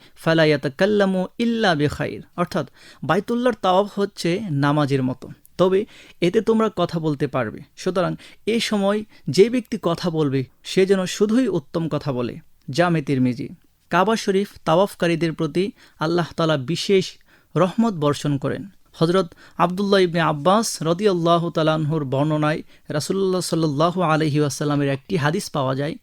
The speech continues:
রাসূলুল্লাহ সাল্লাল্লাহু আলাইহি ওয়াসাল্লাম ইরশাদ করেন, "ইয়ানজিলুল্লাহু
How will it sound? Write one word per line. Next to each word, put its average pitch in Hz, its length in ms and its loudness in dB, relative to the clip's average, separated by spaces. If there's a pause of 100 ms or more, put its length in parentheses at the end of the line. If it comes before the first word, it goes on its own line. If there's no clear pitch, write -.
(220)
রাসূলুল্লাহ 180 600 -2
সাল্লাল্লাহু 165 640 -2
আলাইহি 151 340 0
ওয়াসাল্লাম 139 460 -2
ইরশাদ 139 260 -6
করেন, 143 300 -4 (220)
"ইয়ানজিলুল্লাহু 202 1120 2